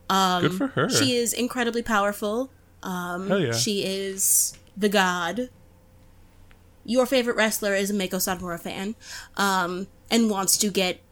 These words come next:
Speaker 1: fucking kicked in the face by her. I would like to get
Speaker 2: <laughs>
Speaker 1: kicked in the face by her, to be perfectly honest. Um, and as I go through this, I have made you a Google Doc of reference pictures that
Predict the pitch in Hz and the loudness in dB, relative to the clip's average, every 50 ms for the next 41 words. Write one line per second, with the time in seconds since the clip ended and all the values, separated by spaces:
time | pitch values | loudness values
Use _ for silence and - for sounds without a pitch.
0 | - - - - 185 185 - 190 185 180 - - 208 - 196 185 180 180 - 190 | -18 -12 -4 -2 -2 0 0 -2 -2 -2 -2 -2 -2 -2 -2 -4 -4 -2 -2 -2
1 | 185 - - 202 175 175 180 185 180 180 180 214 - - 185 254 392 508 508 - | -2 -2 0 0 -2 -2 0 -2 -2 0 0 -2 -4 -6 -8 -6 0 0 4 6
2 | 359 - - - 165 196 - - - 208 - - 185 180 175 - 185 139 - - | 6 4 6 4 2 2 2 0 -4 -4 -2 -2 -2 -2 -2 -2 -4 -4 -4 -4
3 | - 143 156 202 196 196 190 196 190 - 214 190 - - - 190 185 180 175 160 | -2 -2 -2 -2 -4 -6 -6 -6 -4 -2 -2 -2 -2 -2 -4 -2 -2 -2 -2 -4
4 | - - 220 - - - - - - - - - - - - - - 208 202 190 | -4 -4 -4 -2 -2 -2 -4 -8 -16 -14 -12 -10 -10 -12 -12 -4 0 0 2 2
5 | 180 180 175 180 180 185 - - - - - 262 277 285 285 277 262 - - 302 | 2 0 -2 -2 -6 -8 -10 -12 -10 2 4 6 6 8 6 6 4 4 4 4
6 | 359 - 539 480 - 415 381 - 349 339 320 320 330 302 - - - 220 247 254 | 6 6 6 4 4 4 2 4 4 4 6 6 6 4 4 4 4 4 4 4
7 | 254 269 240 247 247 247 269 269 - - 269 247 - 226 233 208 208 240 240 254 | 2 2 2 2 2 2 2 2 2 0 0 2 2 2 2 2 0 -2 0 2
8 | 262 226 240 233 240 262 262 - - - 202 220 202 185 - - - - - - | 0 2 2 2 2 2 0 -2 -4 -2 -2 -2 -2 -4 -8 -12 -12 -12 -6 -2
9 | 208 226 233 - 330 339 339 339 - 339 330 339 - 349 339 370 415 427 - - | -2 -2 0 2 4 4 4 4 4 0 0 0 0 0 2 2 2 2 2 2
10 | - - - - 247 247 | 0 0 0 -2 -4 -4